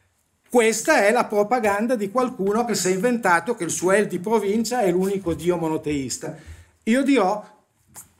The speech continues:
"Credo sia la remota voce di, di Dio che mi interpella anche così." Ma questo lo lascio in secondo piano. Se discutiamo di come si legge, ecco, io credo di aver, che si debba leggere così. Ho finito.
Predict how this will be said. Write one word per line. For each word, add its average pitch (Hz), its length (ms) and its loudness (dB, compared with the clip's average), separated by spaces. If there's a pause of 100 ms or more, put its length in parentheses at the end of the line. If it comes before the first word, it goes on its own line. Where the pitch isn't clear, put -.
(100)
"Credo 262 380 0
sia 240 340 -2
la 226 160 2
remota 233 520 0
voce 202 460 0
di, 170 140 -10
di 220 180 -2
Dio 196 320 0
che 170 140 -2
mi 170 100 0
interpella 175 640 0
anche 151 260 -4
così." 139 340 -6
Ma 190 160 -2
questo 302 340 0
lo 165 100 2
lascio 196 300 0
in 156 60 -4
secondo 175 460 -4
piano. 131 340 -4
Se 202 160 -2
discutiamo 220 680 -2 (580)
di 156 200 -6
come 220 300 0
si 254 160 -2
legge, 269 420 0
ecco, - 240 -4
io 269 160 0
credo 175 320 0
di 208 100 0
aver, 165 300 -2
che 170 140 -4
si 208 160 -4
debba 170 240 0
leggere 135 400 -2
così. 117 200 -6
Ho 120 60 -10
finito. 107 460 -8